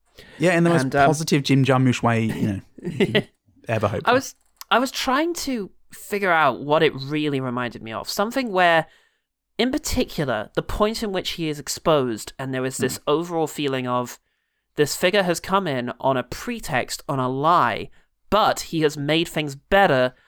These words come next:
Speaker 2: and we
Speaker 1: Yeah.
Speaker 2: all kind of wish we could live with the lie. There was
Speaker 1: Yeah.
Speaker 2: something,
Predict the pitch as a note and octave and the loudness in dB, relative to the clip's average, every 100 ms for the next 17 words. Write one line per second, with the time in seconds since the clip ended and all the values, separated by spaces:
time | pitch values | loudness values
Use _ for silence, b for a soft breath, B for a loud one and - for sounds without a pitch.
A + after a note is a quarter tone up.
0 | b b C#3+ D3+ C#3 C#3+ D3+ D3 - - | b b -2 -2 -4 0 0 0 -4 -2
1 | D#3 C#3+ C3+ C#3+ - C3 C3+ B2+ B2+ B2 | -2 -2 -4 -4 -4 -8 -6 -6 -6 -8
2 | A#2+ A#2 A2+ - - _ b b D3+ D#3 | -8 -2 -2 -2 -6 _ b b 0 0
3 | D#3+ - F#3 F#3+ F#3 | 0 -2 -2 -4 -6